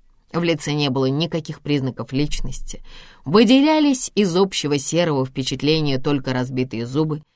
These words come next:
и большое выходное отверстие за правым ухом. Так мог бы выглядеть Геббельс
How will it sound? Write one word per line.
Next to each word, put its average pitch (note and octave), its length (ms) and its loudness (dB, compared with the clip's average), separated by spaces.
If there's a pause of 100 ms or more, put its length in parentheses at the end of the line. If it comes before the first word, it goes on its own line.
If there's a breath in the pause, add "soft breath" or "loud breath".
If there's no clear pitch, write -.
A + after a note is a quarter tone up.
(220)
и F3+ 80 2
большое D#3+ 500 4
выходное B2+ 520 -2
отверстие C3 640 -2
за B2+ 120 -6
правым B2+ 460 -6
ухом. - 320 -14 (800)
Так E3+ 260 0
мог D3 220 2
бы C#3 140 0
выглядеть C3 560 0
Геббельс - 560 -4